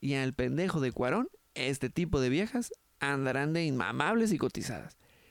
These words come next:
Y pensar que antes eran la opción económica". ¡Qué cabrón! Y sube una foto de dos muchachas, a mi parecer, atractivas, guapas, mexicanas.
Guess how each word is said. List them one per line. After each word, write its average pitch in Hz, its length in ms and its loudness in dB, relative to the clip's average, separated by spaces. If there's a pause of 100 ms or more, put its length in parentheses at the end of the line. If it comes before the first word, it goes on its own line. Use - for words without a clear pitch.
(280)
Y 190 220 0
pensar 185 560 0 (520)
que 175 100 2
antes 180 340 2
eran 226 320 2 (380)
la 151 240 4
opción 151 420 2
económica". 127 840 0 (920)
¡Qué 269 340 -2
cabrón! 170 920 0
Y 185 120 0
sube 247 200 2
una 302 220 2
foto 240 560 -2 (500)
de 127 100 -2
dos 175 160 2
muchachas, 135 420 0 (220)
a 135 200 0
mi 131 160 2
parecer, 131 580 -2
atractivas, 185 880 -2
guapas, 143 720 -2
mexicanas. 127 720 -6